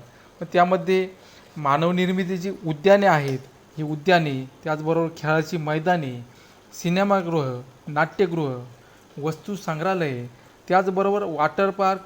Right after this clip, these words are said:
किंवा आधुनिक तंत्रज्ञानाने युक्त पर्यटन स्थळे अशा विविध कारणांसाठी ही जमीन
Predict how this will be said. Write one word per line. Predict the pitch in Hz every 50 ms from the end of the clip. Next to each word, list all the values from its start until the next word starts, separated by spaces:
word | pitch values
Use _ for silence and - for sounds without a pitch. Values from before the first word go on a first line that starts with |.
| - -
किंवा | 185 185 190 202 202 196 - - -
आधुनिक | 165 156 151 165 175 190 226 220 - 220 - -
तंत्रज्ञानाने | 175 170 165 185 180 175 170 175 175 180 180 180 180
युक्त | 175 175 185 185 - - 196
पर्यटन | 185 - 180 160 165 170 160 170 190 185
स्थळे | 175 - - 196 196 180 147 131 131 135 - - - - - - - -
अशा | 160 156 - 202 196
विविध | 165 151 170 185 180 175 208
कारणांसाठी | 190 202 - 156 147 156 170 175 175 175 175 175 170 196
ही | 196 180 139 160 170
जमीन | 151 170 165 180 202 214 220